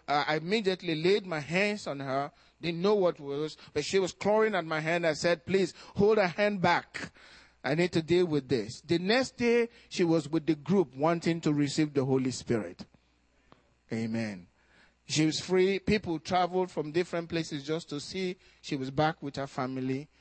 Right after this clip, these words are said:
normal again. Some insanity, maybe not all, uh, mental problems as a result of this. Some of these things I'll be sharing next week. And also telling you, teaching you how to handle them. Amen? How to free people from demonic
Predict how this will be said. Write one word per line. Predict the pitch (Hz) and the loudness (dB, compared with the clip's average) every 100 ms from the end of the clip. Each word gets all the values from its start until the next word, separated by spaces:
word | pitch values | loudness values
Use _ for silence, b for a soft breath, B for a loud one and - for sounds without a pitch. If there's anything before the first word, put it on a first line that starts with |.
| b 147 | b -6
normal | 147 143 120 113 | -4 -2 -4 -6
again. | 117 117 110 107 _ B B B B | -10 -12 -12 -14 _ B B B B
Some | - 180 196 | -2 0 2
insanity, | 185 160 180 170 151 143 139 | 0 0 0 0 -2 -2 -2
maybe | 139 160 139 139 | -2 -2 -2 -2
not | 135 | 0
all, | 135 156 147 135 135 b b b _ | 2 2 2 0 -4 b b b _
uh, | 131 127 123 123 123 120 - | -2 0 0 -2 -4 -8 -12
mental | - 160 156 151 | -2 -2 0 -2
problems | 139 147 143 131 127 | 0 0 -2 -4 -6
as | 143 127 | -8 -4
a | 139 | -2
result | 135 131 135 131 | -2 -2 -2 -4
of | 123 120 | -6 -4
this. | 123 123 | -4 -4
Some | 151 143 | -6 -6
of | 131 | -4
these | 143 139 | -4 -4
things | 139 135 | -8 -4
I'll | 131 | -2
be | 127 131 | -2 -6
sharing | - 143 135 127 | -4 0 0 -2
next | 127 127 - | -8 -12 -4
week. | 151 135 B B B | -2 -2 B B B
And | 160 | 0
also | 226 247 214 | 2 2 0
telling | 208 214 202 196 196 | 0 -2 -4 -8 -10
you, | |
teaching | 185 214 208 185 180 | -8 -8 -8 -8 -4
you | 165 170 170 B B | -4 -4 -6 B B
how | 202 220 233 | 0 0 0
to | - 165 | -4 -8
handle | 143 208 220 135 117 | -2 0 0 -4 -6
them. | 110 95 - _ _ _ _ _ _ 156 | -8 -10 -16 _ _ _ _ _ _ -2
Amen? | 160 170 202 247 - b b b b | 2 2 2 0 -6 b b b b
How | - 175 | -4 -2
to | 185 165 | -2 -4
free | - - 214 | -4 -2 -2
people | 208 180 170 151 | -2 -8 -6 -8
from | 151 143 143 | -6 -8 -6
demonic | 147 156 160 165 - | -6 -4 -4 -4 -8